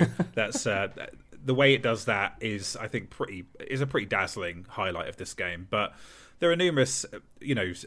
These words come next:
Speaker 2: set pieces where there's just, like, great action pacing at work, things to get excited about, and moments to get your blood pumping, and just really good, um, smooth examples of the form, just really well constructed set pieces.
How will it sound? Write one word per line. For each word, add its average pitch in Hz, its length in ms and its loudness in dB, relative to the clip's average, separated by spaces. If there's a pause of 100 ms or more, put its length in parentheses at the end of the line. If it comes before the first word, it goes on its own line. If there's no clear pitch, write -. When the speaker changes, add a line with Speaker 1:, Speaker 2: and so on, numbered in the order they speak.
Speaker 2:
set 123 300 2
pieces 107 460 -2
where 95 160 0
there's 92 200 -6
just, - 160 -8
like, 95 200 -4
great 95 240 -2
action 107 340 -6
pacing 104 400 -4
at 101 100 -4
work, 92 340 -4
things 104 320 -6
to - 80 -8
get 104 120 0
excited 95 400 -4
about, 90 420 -4
and 92 240 -12 (220)
moments 104 320 -4
to 123 60 -2
get 90 120 -6
your 87 120 -8
blood 87 260 -8
pumping, 85 380 -10
and 82 100 -12
just 131 180 -6
really 117 200 4
good, 92 360 -2 (360)
um, 85 280 -6
smooth 107 500 0
examples 92 640 -4
of 90 120 -10
the - 60 -10
form, 87 360 -6
just - 220 -10
really 92 160 -4
well 90 160 -4
constructed - 560 -8
set - 260 -4
pieces. 87 420 -10